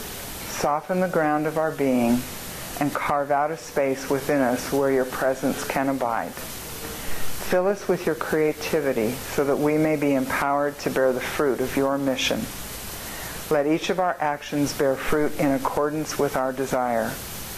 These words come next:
Endow us with the wisdom to produce and share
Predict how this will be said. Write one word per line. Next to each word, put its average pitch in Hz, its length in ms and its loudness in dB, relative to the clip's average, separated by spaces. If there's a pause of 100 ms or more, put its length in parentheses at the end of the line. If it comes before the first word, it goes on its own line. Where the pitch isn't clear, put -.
(580)
Endow 147 440 2
us 170 200 -2
with 160 180 0
the 151 80 2
wisdom 143 440 2
to - 140 -2
produce 143 680 0
and 160 240 0
share 123 540 2